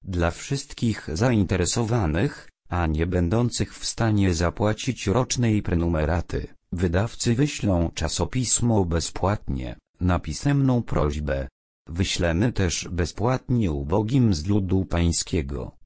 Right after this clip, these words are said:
którzy obiecają, że dokładnie przestudiują wyżej wspomnianą jako szczególny podręcznik do studiowania Biblii,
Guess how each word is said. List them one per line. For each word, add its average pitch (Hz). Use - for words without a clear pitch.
którzy 110
obiecają, 87
że 85
dokładnie 120
przestudiują 113
wyżej 78
wspomnianą 113
jako 98
szczególny 85
podręcznik 98
do 78
studiowania 80
Biblii, 78